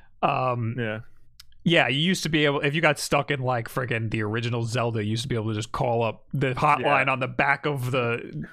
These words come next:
Speaker 1: of the N E S, and they
Speaker 2: Yeah.
Speaker 1: would help you if you're stuck in the game.
Speaker 2: And what's funny is if you've ever seen, like, behind the scenes footage of that, like, these people had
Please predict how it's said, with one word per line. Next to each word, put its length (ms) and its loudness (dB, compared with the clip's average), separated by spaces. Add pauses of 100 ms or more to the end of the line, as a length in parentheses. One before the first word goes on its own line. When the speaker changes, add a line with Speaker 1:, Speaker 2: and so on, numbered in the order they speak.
Speaker 1:
of 180 2
the 400 -2 (360)
N 200 4
E 140 0
S, 340 -4 (100)
and 360 0
they 120 4
Speaker 2:
Yeah. 160 6
Speaker 1:
would 120 0
help 400 0
you 300 0
if 160 0
you're 160 2
stuck 320 2
in 80 0
the 80 -2
game. 240 -2 (420)
Speaker 2:
And 140 6
what's 160 4
funny 300 6
is 180 6
if 160 4
you've 140 -2
ever 220 4
seen, 280 -4
like, 260 0
behind 420 0
the 60 -2
scenes 420 -6
footage 360 0
of 120 0
that, 320 0
like, 220 0
these 200 0
people 320 2
had 380 0